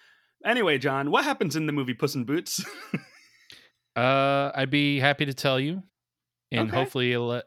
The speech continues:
Speaker 2: less than a minute and thirty seconds, but I wanna preference this, um, uh,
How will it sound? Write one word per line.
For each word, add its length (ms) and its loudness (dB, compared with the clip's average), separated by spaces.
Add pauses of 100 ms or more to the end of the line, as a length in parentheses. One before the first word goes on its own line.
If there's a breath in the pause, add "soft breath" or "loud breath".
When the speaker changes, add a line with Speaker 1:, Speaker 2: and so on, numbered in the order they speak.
(120)
Speaker 2:
less 300 -2
than 360 -4 (160)
a 60 -6
minute 240 -4
and 160 -8
thirty 180 0
seconds, 460 -6
but 160 -2
I 80 2
wanna 180 -2
preference 800 -6 (540 soft breath)
this, 540 -4 (220)
um, 680 -4 (2250)
uh, 400 -2